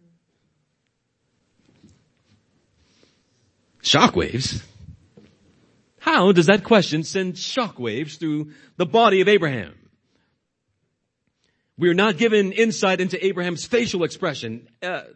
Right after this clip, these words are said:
if you were, if it were a cartoon, I can imagine his mouth falling to the floor and eyes opening, uh, extremely wide when this question was asked. We are not told that there was a delay in his response,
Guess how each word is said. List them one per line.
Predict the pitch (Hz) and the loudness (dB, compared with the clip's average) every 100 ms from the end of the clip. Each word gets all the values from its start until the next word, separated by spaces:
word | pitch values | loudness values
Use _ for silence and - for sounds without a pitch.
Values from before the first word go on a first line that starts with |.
| - | -8
if | 165 151 | -8 -8
you | 160 170 | -6 -6
were, | 156 160 | -6 -6
if | 165 156 | -8 -8
it | |
were | 143 135 | -10 -10
a | |
cartoon, | - 156 127 147 | -8 -8 -6 -8
I | 139 | -6
can | 139 | -6
imagine | 139 147 139 | -6 -6 -6
his | 120 | -8
mouth | 139 127 - | -6 -6 -8
falling | 131 123 | -10 -10
to | 117 | -12
the | 127 | -12
floor | 143 98 82 _ _ - | -10 -10 -14 _ _ -12
and | 113 | -6
eyes | 135 120 131 | -4 -4 -6
opening, | 127 120 117 110 | -8 -8 -12 -14
uh, | 123 117 - - - _ _ _ | -14 -16 -18 -20 -20 _ _ _
extremely | - - 135 120 | -20 -14 -10 -10
wide | 113 113 87 101 _ _ _ _ - | -10 -14 -16 -20 _ _ _ _ -10
when | 131 | -8
this | 131 - | -6 -10
question | - 185 156 - 120 | -6 -6 -6 -10 -8
was | 123 | -6
asked. | 143 131 107 - - - - _ _ _ _ _ _ _ _ _ - | -6 -8 -12 -14 -14 -16 -20 _ _ _ _ _ _ _ _ _ -4
We | 196 | 2
are | 208 | 4
not | 220 240 | 4 2
told | 214 240 233 | 0 0 2
that | 170 | 0
there | 208 | 0
was | 208 185 | 0 0
a | |
delay | 190 202 220 220 | 0 2 2 4
in | 202 | 2
his | 190 | 2
response, | 196 - 247 220 143 | -4 -4 -4 -2 -4